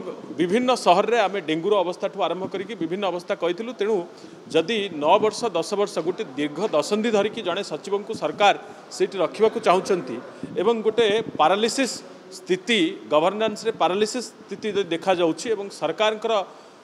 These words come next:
ମନୀଷା କ'ଣ ଅଛି, ସରକାରଙ୍କର ଇଚ୍ଛା କ'ଣ ଅଛି, ଯଦି ପୁଞ୍ଜି କରିକି ନିର୍ଦ୍ଦିଷ୍ଟ କେତେ ଜଣ ଅଫିସରଙ୍କ ହାତରେ ପୁରା ଶାସନ ବ୍ୟବସ୍ଥା ଦେବାକୁ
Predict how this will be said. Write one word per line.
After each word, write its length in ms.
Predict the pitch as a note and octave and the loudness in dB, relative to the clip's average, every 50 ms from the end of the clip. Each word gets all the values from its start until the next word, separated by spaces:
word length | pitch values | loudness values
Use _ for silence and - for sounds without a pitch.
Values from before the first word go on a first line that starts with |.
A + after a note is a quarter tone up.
| - - | -20 -6
ମନୀଷା 380 | B2+ C#3+ F3 G3+ A3+ - B3+ A#3+ | -2 0 2 2 4 4 2 2
କ'ଣ 180 | A#3+ A3+ A3 G#3+ G3 | 4 2 2 2 2
ଅଛି, 220 | F3+ - - G3+ D#3+ - | -2 -2 -2 -2 -2 -2
ସରକାରଙ୍କର 480 | - D#3+ D3+ - G3 F#3+ G3 F#3+ G#3 G3+ | -2 -6 -4 -2 -2 -2 -2 -2 -2 -4
ଇଚ୍ଛା 280 | E3 D#3+ - - G3+ - | -4 -4 -2 0 0 0
କ'ଣ 160 | - F#3+ F3+ E3 D3 | 2 0 0 0 0
ଅଛି, 220 | C#3+ - - A2 A#2 C3+ - - - - - - - - | -2 -4 -8 -8 -8 -10 -12 -16 -18 -18 -16 -16 -16 -4
ଯଦି 200 | - F3+ F#3 A3+ - - - | -2 0 0 0 -4 -4 -8
ପୁଞ୍ଜି 320 | - F#3 G3 G3 F#3 B3 B3 B3 | -6 -4 -4 -2 -2 -4 0 0
କରିକି 260 | A#3+ A#3 A#3 A#3 A#3+ A#3 | 0 0 0 -4 -6 -2
ନିର୍ଦ୍ଦିଷ୍ଟ 400 | G#3 F#3+ F3+ E3+ F3 A3 A3 - B3+ G#3 | 0 0 0 2 0 0 2 2 2 2
କେତେ 160 | A#3+ - - | 2 -2 2
ଜଣ 120 | - - A#3+ A3 G3+ | 2 4 4 4 2
ଅଫିସରଙ୍କ 360 | - G#3+ G#3 B3 A#3 G#3+ A3+ G#3+ | 0 0 0 0 0 2 2 0
ହାତରେ 240 | G#3+ A3 - B3 | 0 2 0 -4
ପୁରା 220 | A#3 - A3+ A#3+ A#3+ | -2 0 0 0 2
ଶାସନ 260 | A3 A3 G#3+ G#3+ A3+ A#3 A#3+ | 2 2 0 0 2 2 2
ବ୍ୟବସ୍ଥା 280 | A#3 A#3 A#3 A#3 - A#3+ | 4 2 2 2 2 2
ଦେବାକୁ 260 | A3 A3+ A#3 A#3 B3 | 4 2 2 0 -2